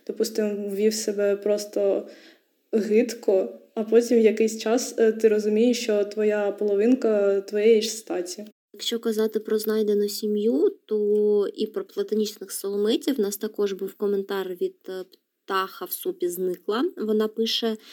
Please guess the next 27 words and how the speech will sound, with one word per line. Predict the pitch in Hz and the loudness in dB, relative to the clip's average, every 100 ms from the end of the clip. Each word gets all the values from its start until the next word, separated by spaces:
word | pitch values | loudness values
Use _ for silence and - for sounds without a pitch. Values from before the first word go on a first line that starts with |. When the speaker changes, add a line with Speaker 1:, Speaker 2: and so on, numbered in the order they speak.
| - _ | -20 _
Speaker 2:
«Бинарні | 220 247 311 277 | 0 2 2 -2
соулмейт | 269 226 214 233 240 - | -2 0 2 2 0 -4
А | 208 | -6
В | 220 339 | 0 0
вбивають | 247 208 247 320 320 | 2 0 2 2 0
всю | - 254 | -2 2
романтику. | 247 226 175 - - - _ - _ | 4 2 0 -6 -20 -20 _ -20 _
Типу, | - 233 | -6 -4
ти | 233 254 | 0 2
маєш | 233 240 226 | 2 2 0
бути | 214 233 240 | 2 2 2
з | 220 | 0
нею, | 247 320 294 | 2 4 4
бо | 214 | 2
так | - 233 247 | -4 -6 -6
сказав | - 220 220 202 185 | -6 -2 -2 -2 0
Бог | 262 320 - | 2 2 0
чи | - 208 208 196 | -4 4 6 6
хтось | 196 - - 214 214 | 2 -10 -4 -4 -4
там | - 202 | -8 -8
ще. | 190 - 208 285 - - - - - - | -6 -2 -2 -2 -4 -18 -18 -18 -20 -4
Те | 262 | -2
ж | |
саме | 269 330 320 | 2 4 4
з | |
платонічними | - 302 302 285 240 - 202 196 | 2 -2 4 6 6 2 -2 -2
соулмейтами. | 196 214 196 196 180 160 170 156 | -2 -4 -2 -2 -4 -4 -8 -8